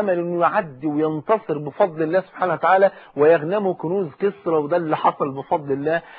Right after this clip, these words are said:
سبحانه وتعالى. سعد بن أبي وقاص قال للناس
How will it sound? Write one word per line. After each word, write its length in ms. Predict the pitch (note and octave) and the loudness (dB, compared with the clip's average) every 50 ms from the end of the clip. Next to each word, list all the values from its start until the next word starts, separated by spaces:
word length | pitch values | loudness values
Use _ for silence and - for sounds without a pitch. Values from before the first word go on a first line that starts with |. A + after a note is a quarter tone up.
| - _ - | -20 _ -10
سبحانه 280 | D3 - - F3 D#3 | -4 0 2 2 2
وتعالى. 380 | C#3+ C3 C#3+ C3 C3 B2 A#2 - - - - - - - _ _ _ _ _ - | 2 4 6 6 6 6 2 -4 -10 -18 -20 -20 -20 -20 _ _ _ _ _ -2
سعد 220 | - G#3 G#3+ G3+ G3 | -2 -2 0 0 -2
بن 60 | G3 | -4
أبي 120 | G3+ F#3+ | -2 -2
وقاص 300 | F#3+ F3+ - - G#3+ G#3 | -2 -4 0 0 -2 -2
قال 320 | - - - - F#3+ F#3+ F3+ | -2 -4 0 0 0 2 0
للناس 440 | F3+ E3 D#3 D3+ D3+ F3 G#3 G#3+ | -2 -4 -4 -4 0 0 0 -2